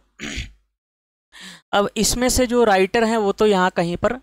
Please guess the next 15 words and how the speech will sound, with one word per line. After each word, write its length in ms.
नहीं 240
दिए 220
गए 100
हैं, 180
तो 100
इसमें 260
सही 280
जवाब 240
क्या 180
बनेगा? 300
ऑप्शन 380
नंबर 240
डी 180
हो 140
जाएगा। 320